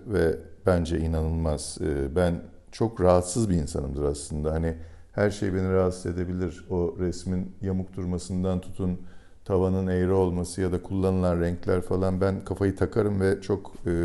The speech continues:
rahatsız olurum. Ama bu evde kafamı takabileceğim hiçbir şey yok. Herhalde birlikte yaşamanın zaten zaruri şeyi bu,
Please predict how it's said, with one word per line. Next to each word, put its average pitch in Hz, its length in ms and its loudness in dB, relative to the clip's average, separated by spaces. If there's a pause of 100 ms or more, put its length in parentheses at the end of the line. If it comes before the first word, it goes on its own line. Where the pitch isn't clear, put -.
(220)
rahatsız 95 380 2
olurum. 95 340 -2 (520)
Ama 139 360 2
bu 143 120 8
evde 131 420 6 (680)
kafamı 131 320 4
takabileceğim 127 520 2
hiçbir - 200 -6
şey 123 140 0
yok. - 220 -2 (1120)
Herhalde 101 360 6
birlikte 101 340 2
yaşamanın 107 420 2
zaten 104 500 4
zaruri 101 640 4
şeyi 104 300 2
bu, 101 140 0